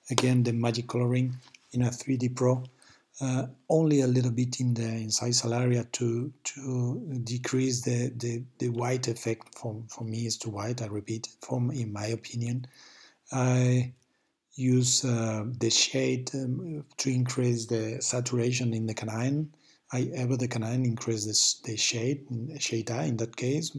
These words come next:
or B or C or whatever you use. Um, I increase the saturation of the canine in the natural, uh, natural, uh, natural mouth is like this. The canine is ever is more saturated, have more, is more intensive.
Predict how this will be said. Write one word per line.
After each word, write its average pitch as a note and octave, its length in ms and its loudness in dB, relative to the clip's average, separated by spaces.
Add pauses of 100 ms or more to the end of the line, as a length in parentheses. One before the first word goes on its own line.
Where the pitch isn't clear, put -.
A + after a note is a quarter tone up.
or C3 200 -12
B A#2 320 -4
or C3+ 80 0
C A#2 260 0
or B2+ 60 -2
whatever A#2 340 -4
you A2+ 180 -4
use. B2+ 340 -4 (800)
Um, G#2+ 720 -2 (680)
I C#3 80 0
increase B2 400 2
the B2 80 4
saturation C3 560 2
of A#2 100 0
the B2 80 0
canine B2+ 480 0
in A2+ 140 -2
the G#2+ 80 -2
natural, A2 640 -2
uh, A#2+ 240 -4
natural, A2+ 840 -6 (360)
uh, C3+ 140 -4
natural B2 400 -4
mouth A#2+ 420 2
is A2 160 -4
like G#2+ 180 -8
this. B2+ 340 0
The G#2 340 -6
canine A2 380 -4
is G#2+ 340 0
ever B2+ 400 2
is A#2 180 -4
more A2 260 -4
saturated, B2+ 500 0 (420)
have A2+ 220 -8
more, B2 340 2 (460)
is C#3 280 -2
more B2+ 220 2
intensive. B2 640 2